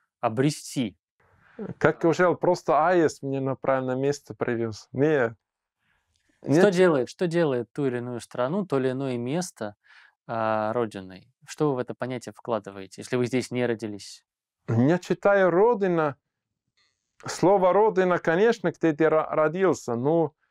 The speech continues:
Speaker 2: это, может быть, сказать, в ту-, духовном смысле. Ты чувствуешь тебя, эта страна тебя не вот близко, где в сердце.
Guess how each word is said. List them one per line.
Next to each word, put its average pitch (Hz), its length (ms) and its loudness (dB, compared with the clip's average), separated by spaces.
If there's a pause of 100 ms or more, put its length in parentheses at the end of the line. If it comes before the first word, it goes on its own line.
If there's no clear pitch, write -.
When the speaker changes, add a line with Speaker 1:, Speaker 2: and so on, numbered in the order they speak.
(680)
Speaker 2:
это, 147 340 2
может 175 320 2
быть, 156 100 -8
сказать, 170 400 0
в - 140 -20
ту-, 175 260 0
духовном 165 680 2
смысле. 151 680 0
Ты 208 380 4
чувствуешь - 600 -2
тебя, 165 540 2 (1900)
эта 180 320 2
страна 175 760 2
тебя 175 520 2
не 170 140 2
вот 180 140 -2 (120)
близко, 214 420 4
где 143 200 2
в - 80 -4
сердце. 143 680 0